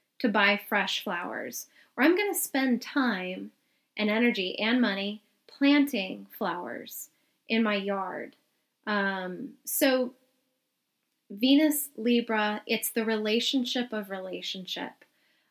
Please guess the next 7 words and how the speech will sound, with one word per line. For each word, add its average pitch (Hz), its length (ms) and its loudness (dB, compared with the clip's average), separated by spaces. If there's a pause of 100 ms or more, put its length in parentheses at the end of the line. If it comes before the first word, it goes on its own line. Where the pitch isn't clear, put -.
(120)
Um, 202 460 0
we 233 160 2
get 240 180 4
into 277 200 6
the 240 100 2
fundamentals 196 1000 -4 (380)
of, 208 160 2